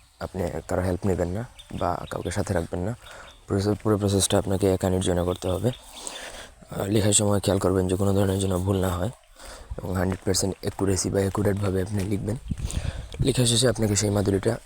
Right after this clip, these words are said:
এই নকশাটা একটা মাদুলিতে ভরবেন, ভরে আপনার দোকানে ক্যাশ বক্সে বা এমন কোনো গোপন জায়গায় রাখবেন যেটা কেউ না দেখে।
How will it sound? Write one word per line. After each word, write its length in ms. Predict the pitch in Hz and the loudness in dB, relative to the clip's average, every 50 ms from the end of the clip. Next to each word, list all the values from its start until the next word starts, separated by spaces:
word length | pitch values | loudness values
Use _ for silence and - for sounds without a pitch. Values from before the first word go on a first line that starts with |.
| - - 76 - - | -12 -14 -8 -2 0
এই 200 | 120 104 95 98 | 2 2 2 2
নকশাটা 380 | 101 101 - - - 104 113 104 95 92 | 2 0 0 0 -2 0 0 -2 -2 -2
একটা 140 | - - | 0 2
মাদুলিতে 360 | 104 107 104 101 95 92 98 95 | 2 2 4 4 2 2 2 2
ভরবেন, 320 | 98 104 95 101 110 101 | 2 2 2 2 2 2
ভরে 240 | 95 113 95 98 95 | 4 4 4 6 4
আপনার 220 | 90 - 92 92 90 | 4 2 2 2 2
দোকানে 340 | - 95 - 90 73 90 | 2 2 2 2 2 2
ক্যাশ 240 | 90 - 101 95 92 | 4 4 2 2 4
বক্সে 400 | 90 92 90 - - - - 92 - - - - - - - - - | 2 2 2 2 0 0 0 -2 -2 -2 -4 -6 -6 -8 -8 -2 0
বা 60 | 80 | 2
এমন 240 | 101 101 107 107 101 | 4 4 4 4 6
কোনো 160 | 104 104 101 | 6 6 6
গোপন 240 | 98 98 104 104 101 | 6 6 4 4 4
জায়গায় 260 | 101 98 95 92 92 | 6 6 4 4 4
রাখবেন 280 | 90 85 - 92 95 98 | 2 2 0 0 0 2
যেটা 180 | 98 87 85 | 2 0 0
কেউ 160 | 87 - 95 90 | 0 2 2 2
না 220 | 98 104 98 98 | 2 2 2 2
দেখে। 240 | 95 85 - - | 0 -2 -2 -6